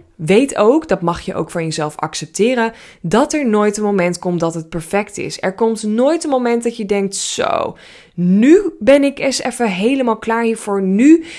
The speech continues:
ben ik echt honderd procent ready en, en energetisch helemaal opgeschoond om,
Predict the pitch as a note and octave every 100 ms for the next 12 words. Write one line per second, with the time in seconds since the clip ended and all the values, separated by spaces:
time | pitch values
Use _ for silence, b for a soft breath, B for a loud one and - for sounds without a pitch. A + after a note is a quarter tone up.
0 | B F3 A3 A#3+ A#3+ A3 E3+ E3+ B3 D#4+
1 | D#4+ C#4+ A#3 A3 G#3 E3 D#3 G3+ B3 B3
2 | A#3 G3 - G#3 - G#3+ G#3+ - C4 C#4
3 | B3 G#3+ A3 - B3+ - A3+ - - G3+
4 | G#3 - G3 G3